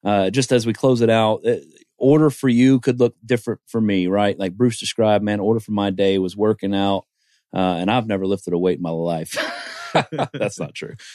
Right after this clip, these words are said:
But, uh, like for me, an example for me is,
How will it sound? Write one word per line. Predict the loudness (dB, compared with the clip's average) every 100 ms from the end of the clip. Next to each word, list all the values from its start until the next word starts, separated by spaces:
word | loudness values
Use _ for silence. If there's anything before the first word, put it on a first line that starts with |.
| -4
But, | 2 4 2 -2
uh, | -8 -8 -2
like | 0 0
for | 0 0
me, | 2 2
an | 2 0
example | 0 0 -2
for | -4 0
me | 4 4
is, | 2